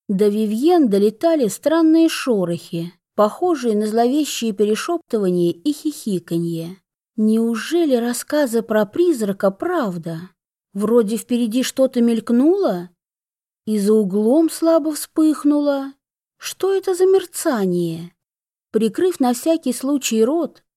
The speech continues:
не кстати вспомнился рассказ Марины про вылетающие пломбы, Вивьен решительно двинулась на свет.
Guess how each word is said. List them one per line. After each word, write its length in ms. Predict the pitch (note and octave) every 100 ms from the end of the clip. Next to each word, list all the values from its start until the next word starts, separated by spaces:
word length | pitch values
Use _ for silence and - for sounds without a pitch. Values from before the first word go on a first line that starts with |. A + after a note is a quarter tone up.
| _
не 180 | B3 C4+
кстати 460 | - - A3+ G3+
вспомнился 560 | A3 - C4+ A3 G#3 G#3
рассказ 480 | A3 A3+ - G3+ A3
Марины 400 | A#3 C4 G#3+ F#3+
про 180 | G#3 G#3
вылетающие 840 | A3 C4 C4+ A3 F#3+ - - A#3
пломбы, 640 | B3 C4+ G#3+ E3+ D#3+ D#3+ - _ _
Вивьен 540 | F#3+ G#3+ G#3+ G3+ A3 G#3
решительно 720 | G3+ G3 E4+ E4 B3 G3+ F#3
двинулась 520 | G3+ D#4+ D4+ D4+ -
на 140 | C4+
свет. 560 | B3+ G#3 F3 D#3+ D#3+